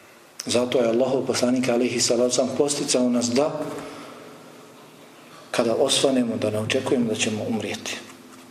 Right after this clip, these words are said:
Kada je rekao, budi na dunjalku poput stranca. Kada dođemo ovdje,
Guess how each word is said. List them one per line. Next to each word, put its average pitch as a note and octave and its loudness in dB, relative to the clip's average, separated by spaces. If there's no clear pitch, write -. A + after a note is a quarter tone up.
Kada A#2 0
je A2+ 0
rekao, B2 2
budi C3+ 2
na A2+ 0
dunjalku A#2+ 2
poput B2+ 0
stranca. A#2+ 0
Kada B2 2
dođemo B2 2
ovdje, B2+ 2